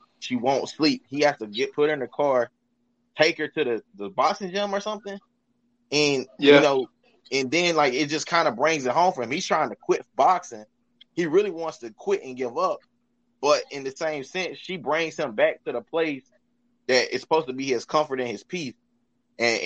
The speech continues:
Speaker 1: it's, it's a real crazy thing because in my mind, like, as a, like, I know as a father, I, it always brings me back. That movie, like, and I'm like, that's the part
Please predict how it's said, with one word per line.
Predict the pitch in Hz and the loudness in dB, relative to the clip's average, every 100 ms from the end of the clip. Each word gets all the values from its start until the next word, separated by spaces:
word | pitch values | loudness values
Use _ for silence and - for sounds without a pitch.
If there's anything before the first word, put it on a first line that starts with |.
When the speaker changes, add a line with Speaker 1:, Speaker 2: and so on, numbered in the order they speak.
| 117 117 | 0 0
Speaker 1:
it's, | 151 - 135 | 0 0 0
it's | 147 | 2
a | 135 | 0
real | 110 165 190 175 | 2 2 2 0
crazy | - 160 143 127 | -2 -4 -4 -8
thing | 139 147 131 107 | -6 -6 -6 -10
because | 107 139 123 117 101 _ _ _ _ _ _ _ | -8 -2 0 -2 -6 _ _ _ _ _ _ _
in | 110 123 | -2 2
my | 143 | 2
mind, | 123 127 147 139 | 2 4 4 2
like, | 110 - _ _ | -2 -8 _ _
as | 117 113 | 0 0
a, | 98 - | -2 -4
like, | 131 120 | -2 0
I | 127 | 0
know | 143 117 | 0 0
as | 110 107 | -2 -4
a | |
father, | - 151 131 | 0 2 2
I, | 104 117 | -2 -2
it | 139 | 0
always | 151 151 120 | 2 0 -2
brings | 135 131 | -6 -6
me | 120 | -6
back. | 117 110 - | -6 -6 -4
That | 131 | -2
movie, | 165 147 | -2 -2
like, | 127 107 | -2 0
and | 131 | 0
I'm | 165 | 2
like, | 131 | 2
that's | 123 202 147 | 2 2 0
the | |
part | - 156 131 | -4 -2 -2